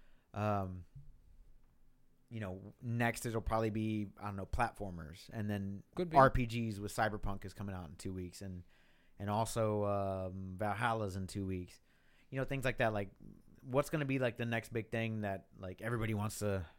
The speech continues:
Speaker 1: check out and, you know, play?
Speaker 2: Well, I think, I think that, that could branch out to two. That could, in my opinion, I think that could go two different ways. Like, if you wanna go, like, the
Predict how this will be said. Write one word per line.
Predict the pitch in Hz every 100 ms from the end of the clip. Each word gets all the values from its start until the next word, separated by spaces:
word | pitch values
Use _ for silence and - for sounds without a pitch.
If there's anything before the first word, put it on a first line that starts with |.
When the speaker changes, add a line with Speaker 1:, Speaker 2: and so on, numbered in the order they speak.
| -
Speaker 1:
check | - 113
out | 107 104 87
and, | 87 85 95 - - - _ _ -
you | 104
know, | 87 82 - -
play? | - 113 90
Speaker 2:
Well, | 247 247
I |
think, | 247 - - 202
I | 214
think | 269 254
that, | 233 226 -
that | 180 185
could | 147 127
branch | 139 151 151
out | 143
to | - 139
two. | 131 - 180
That | 180
could, | 160 - - - - -
in | - -
my | 196
opinion, | 220 190
I | 185
think | 233
that | 165
could |
go | 147
two | 139 160
different | 135 127
ways. | 117
Like, | 139 -
if | 160
you | 165 208
wanna | 214 202
go, | 202
like, | 170 160
the | 147